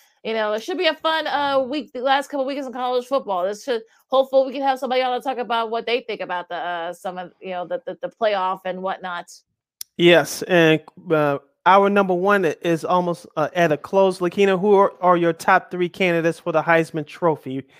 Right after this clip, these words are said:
Speaker 2: uh, if, uh, voting ended today, uh, ended today?
Speaker 1: If voting ended today, I'd probably say C J Stroud from Ohio State. I think he's the
Speaker 2: Mm-hmm.
Speaker 1: guy to beat at this point. I think Bryce Young, if he has a good showing in both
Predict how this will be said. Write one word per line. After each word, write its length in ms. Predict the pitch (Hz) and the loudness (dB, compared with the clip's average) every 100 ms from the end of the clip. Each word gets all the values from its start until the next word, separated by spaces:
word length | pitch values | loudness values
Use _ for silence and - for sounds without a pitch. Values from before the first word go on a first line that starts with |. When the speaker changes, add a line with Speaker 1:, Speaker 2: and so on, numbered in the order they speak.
| - - | -6 2
Speaker 2:
uh, 200 | 151 143 | 4 6
if, 240 | 156 139 _ - | 4 2 _ -4
uh, 80 | |
voting 480 | 139 165 160 151 147 - | 2 4 4 0 -4 -6
ended 380 | 160 151 143 139 | -4 -2 -4 -6
today, 260 | - 135 127 - | -6 -4 -4 -6
uh, 180 | 135 - - | -8 -4 -2
ended 240 | 147 135 | 0 0
today? 340 | - 131 120 123 | -2 -2 -2 -6
Speaker 1:
If 100 | 226 | -6
voting 320 | 240 277 285 | -2 -2 -2
ended 200 | 269 262 | -2 -4
today, 260 | 285 240 233 | -6 -6 -6
I'd 100 | 233 | -4
probably 240 | 226 220 | -4 -4
say 160 | 220 202 | -4 -6
C 160 | 220 | -6
J 160 | 208 190 | -6 -6
Stroud 400 | 185 175 175 180 | -8 -6 -6 -8
from 160 | 175 | -12
Ohio 320 | 156 180 170 165 | -8 -6 -6 -8
State. 380 | - 170 160 - | -10 -8 -8 -8
I 80 | |
think 220 | 175 180 196 | -6 -6 -4
he's 260 | 196 185 | -6 -4
the 80 | 160 | -6
Speaker 2:
Mm-hmm. 60 | 139 | -4
Speaker 1:
guy 240 | 185 180 | -2 -2
to 140 | 185 | -4
beat 400 | 170 185 185 180 _ _ _ | -4 -6 -8 -10 _ _ _
at 160 | 190 202 | -4 -2
this 180 | 190 | -2
point. 240 | 190 196 190 | -2 -4 -4
I 20 | |
think 220 | 185 190 | -4 -4
Bryce 340 | 190 190 190 175 | -2 -2 -4 -6
Young, 260 | 185 185 | -6 -6
if 100 | 180 | -6
he 100 | 180 | -4
has 200 | 190 190 | -4 -4
a 60 | 180 | -6
good 200 | 196 180 | -8 -8
showing 400 | - 185 185 180 | -8 -6 -6 -8
in 180 | 180 170 | -10 -6
both 320 | 190 190 | -4 -4